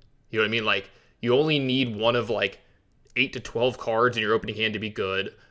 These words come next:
All of them are really, really flexible. And then the decks that we're seeing do pretty dang well in Modern right now are, like, being really efficient on mana, right? Like, you're seeing this Elemental deck, while it doesn't do, uh, a ton of stuff for super cheap,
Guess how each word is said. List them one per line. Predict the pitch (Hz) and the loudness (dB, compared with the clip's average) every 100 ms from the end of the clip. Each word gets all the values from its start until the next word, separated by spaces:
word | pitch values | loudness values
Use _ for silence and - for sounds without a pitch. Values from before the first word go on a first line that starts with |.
| - | -6
All | - 120 | 2 6
of | 139 | 6
them | 147 131 | 6 4
are | |
really, | 113 113 123 120 | 2 2 2 4
really | 120 110 | 4 2
flexible. | - 101 101 - 160 180 208 - _ _ _ - - | -2 -4 -4 -2 0 2 0 -4 _ _ _ -12 -2
And | 147 | 2
then | 131 127 120 - - | 4 2 -2 -10 -16
the | 127 | -6
decks | 123 - 180 | 0 2 2
that | - 208 | 0 0
we're | 180 | 0
seeing | - 175 135 | 2 0 2
do | 143 | 0
pretty | 135 - 147 156 | 0 0 0 0
dang | 131 117 123 107 | 2 2 4 0
well | 98 104 139 - _ _ - | -2 -2 -4 -10 _ _ -2
in | 123 | -2
Modern | 113 143 240 147 | 0 2 2 4
right | 110 | 4
now | 104 101 104 - | 4 2 0 -2
are, | 113 110 | -2 0
like, | 107 98 | -2 0
being | 127 110 | -2 0
really | 131 127 | 0 2
efficient | 104 135 127 107 | 2 2 2 0
on | 98 | 2
mana, | 107 95 90 | 2 2 -2
right? | 98 104 123 - - | -2 0 -2 -6 -10
Like, | 123 | -4
you're | 113 | -4
seeing | - 139 127 117 110 _ _ _ _ - | -2 0 0 -2 -8 _ _ _ _ 2
this | 131 151 | 4 6
Elemental | 160 143 139 | 4 4 2
deck, | 127 110 107 | 4 4 2
while | 120 104 104 - - _ _ | -2 -2 -2 -4 -20 _ _
it | 143 | 0
doesn't | 170 190 | 2 2
do, | 135 160 156 147 | 2 2 4 2
uh, | - 127 120 110 104 - | 0 2 4 2 0 -4
a | - | -8
ton | - 147 | -4 -2
of | 151 | 2
stuff | 151 | 2
for | 135 | 2
super | 123 143 131 | -4 -4 -6
cheap, | 110 - 120 185 | -6 -6 -4 -6